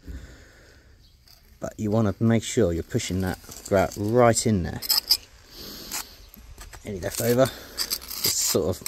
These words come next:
scrape it in and compress it. And this will last two years, maybe a bit more if you do it correctly. This one has, uh, a biocide in it, and that prevents any of the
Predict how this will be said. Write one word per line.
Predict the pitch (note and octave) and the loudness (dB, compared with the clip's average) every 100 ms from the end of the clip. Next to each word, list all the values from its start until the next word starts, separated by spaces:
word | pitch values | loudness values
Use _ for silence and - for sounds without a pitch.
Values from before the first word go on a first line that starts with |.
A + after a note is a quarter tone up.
| - | -10
scrape | - - - A#2 A2+ | -6 -4 2 4 4
it | G2+ | 4
in | G#2 A2 - - - - - - - - - - - - - - - - - - - - | 2 0 -8 -12 -18 -14 -8 -6 -8 -8 -8 -8 -16 -16 -10 -10 -12 -20 -20 -20 -20 -8
and | C3 | -4
compress | A2+ G2 A2+ - | -2 4 4 4
it. | G2 - - | -2 -8 -6
And | A#2+ A#2+ | 2 4
this | D3 | 4
will | C3 | 4
last | A#2 A2 G#2 - - - - - | 6 8 6 4 -6 -16 -14 4
two | E3+ | 8
years, | D3+ D3+ D3 - - - | 8 8 4 2 -4 -2
maybe | B2+ A#2 G#2+ | 4 6 6
a | |
bit | G2+ G#2+ | 4 6
more | A#2 | 6
if | A2+ | 4
you | A2 | 4
do | A#2+ | 4
it | A#2 | 4
correctly. | A#2+ A#2 B2 - - - - - - - - - - | 2 4 2 0 -14 -18 -18 -20 -20 -20 -16 -14 0
This | B2+ - - | 2 2 4
one | A2+ G#2+ G2 | 6 6 4
has, | G#2+ G#2 G2+ F#2 - - - _ _ - - | 2 2 4 2 0 -4 -18 _ _ -12 -4
uh, | G2 F#2+ F2 | -2 0 0
a | |
biocide | F2+ G#2+ F#2 - F2 F2 | 4 4 4 2 -2 -2
in | F2 | -2
it, | F2+ - - - - - | -6 -10 -20 -20 -20 -6
and | F#2 F2+ | -2 0
that | F#2+ - | 0 0
prevents | F#2+ G2 F#2 F#2+ | 0 2 2 0
any | F2+ | 0
of | F2 - | -2 0
the | F#2 F2+ E2+ | 0 0 -2